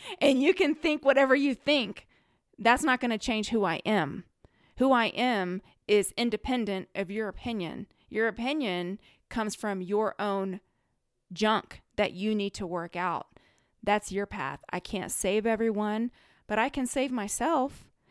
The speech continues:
And by saving myself, I can encourage other people to do the same for themselves. And that's what it goes back to. Peace is inside of you. If you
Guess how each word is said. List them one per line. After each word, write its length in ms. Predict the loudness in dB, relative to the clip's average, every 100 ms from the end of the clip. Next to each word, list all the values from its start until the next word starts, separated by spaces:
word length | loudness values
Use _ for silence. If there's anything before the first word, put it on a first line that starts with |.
| -10
And 160 | -2 2
by 140 | 2
saving 520 | 2 2 2 2 0
myself, 840 | -2 -4 -4 0 2 2 -2 -8 -20 _ _ _ _ _ _
I 100 | -4
can 180 | -4 -4
encourage 520 | -6 -6 -6 -4 -4 -4
other 240 | -4 -4
people 520 | -8 -12 -8 -10 -10 _
to 100 | -14
do 220 | -8 -6
the 140 | -6 -10
same 480 | -12 -10 -10 -10 -14 _
for 120 | -10
themselves. 600 | -8 -8 -10 -10 -12 -12
And 140 | -8 -4
that's 200 | -4 -4
what 100 | -6
it 60 |
goes 220 | -4 -6 -6
back 220 | -8 -6
to. 160 | -10 -12 -16 -20 -10
Peace 360 | -6 -4 -6 -8
is 160 | -6 -6
inside 540 | -6 -6 -2 -2 -2
of 100 | -4
you. 220 | -8 -10 -10
If 180 | -12
you 600 | -8 -4 -2 0 0 0